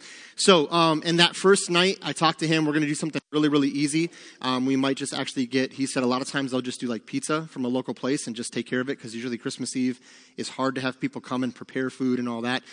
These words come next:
So he said that might be actually fine for them. He, they said they usually like that. So I was like, "Okay, that's great. We'll do that." So, um, we're probably gonna be set up for that.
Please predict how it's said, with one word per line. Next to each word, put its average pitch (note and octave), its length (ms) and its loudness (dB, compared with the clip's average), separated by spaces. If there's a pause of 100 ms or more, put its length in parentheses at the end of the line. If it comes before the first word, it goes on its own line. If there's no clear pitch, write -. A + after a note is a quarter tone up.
(240)
So B2 300 0
he C3 160 -2
said A#2+ 200 -4
that B2 180 0
might B2+ 160 -4
be B2+ 140 2
actually B2 280 -2
fine B2+ 360 -4
for C#3+ 180 -2
them. D3 200 -2
He, B2 140 -2
they A#2 220 -4
said A2+ 180 -8
they A#2 320 -4
usually B2+ 340 -6
like A#2 220 -2
that. D#3 220 -2
So A2+ 100 -10
I - 20 -8
was G#2 80 -10
like, G#2+ 100 -10
"Okay, D3 240 -4
that's A#2 200 -8
great. B2+ 140 -4 (100)
We'll A2+ 120 -6
do A2+ 160 -4
that." G#2 280 -10
So, B2 220 -4 (340)
um, C3+ 360 2
we're C3 120 -4 (200)
probably D#3 260 -2
gonna D3+ 140 0
be C3+ 80 0
set C3+ 240 -2
up B2+ 120 -4
for A#2+ 140 -10
that. A#2+ 300 -4